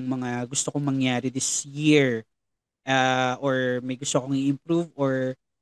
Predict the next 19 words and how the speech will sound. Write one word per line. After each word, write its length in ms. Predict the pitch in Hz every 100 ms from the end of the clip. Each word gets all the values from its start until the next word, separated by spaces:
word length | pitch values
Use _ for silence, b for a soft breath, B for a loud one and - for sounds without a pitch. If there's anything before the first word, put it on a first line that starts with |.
| _
gusto 240 | 151 151 147
ko 20 | 143
i-continue. 520 | 139 143 160 160 143
Maybe 400 | 135 170 240 262
this 400 | 202 196 - - _ -
episode 400 | 175 180 165 151
is 80 | -
a 80 |
reminder 480 | 147 147 175 208 160
or 160 | 139 123
a 80 | 139
wake-up 400 | 185 - 208 -
call 180 | 202 180
na 160 | 170 165
rin 320 | 151 110 110 _ _ _ -
for 100 | 175
those 240 | 175 175 -
people 400 | 165 151 160 156 151
na 480 | 143 135 127 127